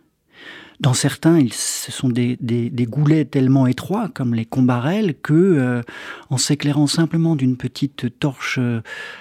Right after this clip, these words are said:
à graisse, d'une lampe à graisse, on ne devait pas bien y respirer. Donc il y a une vraie nécessité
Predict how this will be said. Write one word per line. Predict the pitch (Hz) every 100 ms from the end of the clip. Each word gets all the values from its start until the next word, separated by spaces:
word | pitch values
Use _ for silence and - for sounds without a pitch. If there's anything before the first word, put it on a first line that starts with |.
| - -
à |
graisse, | 113 123 226 - - - - - - -
d'une | 113
lampe | 131 175 139
à | 117
graisse, | 127 202 180 - - -
on | 135
ne | 127 123
devait | 113 123 131
pas | 151
bien | 127 151 196
y | 147
respirer. | 113 104 - 120 113 123 - - - - -
Donc | 165 190 151
il |
y |
a |
une | 139
vraie | 131 151 196
nécessité | 170 185 - 170 151 - 143 - 147 165